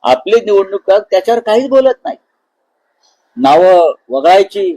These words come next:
हजारोच्या संख्येनं नवीन नावं घुसवायची, त्यांच्याकडनं मतदान करून घ्यायचं,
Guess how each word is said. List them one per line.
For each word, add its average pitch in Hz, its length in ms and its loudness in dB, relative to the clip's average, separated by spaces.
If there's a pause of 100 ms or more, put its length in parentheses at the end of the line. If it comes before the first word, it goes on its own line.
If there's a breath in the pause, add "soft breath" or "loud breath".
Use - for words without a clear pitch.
हजारोच्या 175 440 -2
संख्येनं 165 540 -8
नवीन 170 320 0
नावं 156 420 0
घुसवायची, 175 580 -2 (800)
त्यांच्याकडनं 165 460 -2
मतदान 175 400 -2
करून 190 220 0
घ्यायचं, 143 380 -2